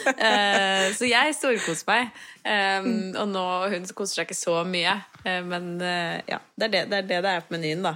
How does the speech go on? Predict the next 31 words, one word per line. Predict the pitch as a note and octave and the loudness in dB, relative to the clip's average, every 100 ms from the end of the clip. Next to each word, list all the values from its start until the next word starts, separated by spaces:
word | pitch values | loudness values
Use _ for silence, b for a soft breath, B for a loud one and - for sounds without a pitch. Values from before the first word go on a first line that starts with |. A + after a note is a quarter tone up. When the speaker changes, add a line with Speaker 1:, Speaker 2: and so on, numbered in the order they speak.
| - | -6
Speaker 1:
nå, | B3+ E3+ F3 - B3 - | -6 -4 -6 -8 -20 -6
Speaker 2:
Mm. | A#3 G3+ | -2 0
Speaker 1:
nå. | F3+ D#3+ - _ B B B B B B B B B B B B - B B B B B - | 0 -4 -10 _ B B B B B B B B B B B B -2 B B B B B 0
Så | |
Speaker 2:
Ja, | F4 | 2
Speaker 1:
det | B3+ | 4
Speaker 2:
nei, | |
Speaker 1:
så. | D#4+ G#4 - B3+ D4 - - _ _ | 4 0 0 -2 -2 -4 -14 _ _
Speaker 2:
det | - | -4
er | D#4+ | -2
hyggelig. | D#4 G3 F3 - - _ _ _ _ _ _ _ _ _ | 2 2 0 -4 -20 _ _ _ _ _ _ _ _ _
Speaker 1:
Ja, | B3 | 2
det | B3+ D4 | 4 4
er | |
koselig. | C4+ A3 G#3 | 2 4 2
Speaker 2:
Hyggelig, | F#3+ D#3 F3+ | 2 -2 -2
hyggelig. | A#3 - C4 B3+ | -4 -2 -2 -2
Speaker 1:
<laughs> | - | -2
Så | |
Speaker 2:
Ja. | A#3 | 2
Speaker 1:
det | A#3 | 4
er | A3+ | 4
dagens, | G#3 F3+ G3 | 2 2 2
liksom, | G#3 G#3+ G#3 G#3 | 0 2 0 -2
jeg | F#4+ D4 | -8 -4
tenkte | A#3+ A3+ G#3 | -2 0 0
det | G#3 | 0
var | G3 | 2
jo | F#3+ | 0
fint | G3 F3+ - | -2 -4 0
å, | F3 F3 F3 | 2 2 0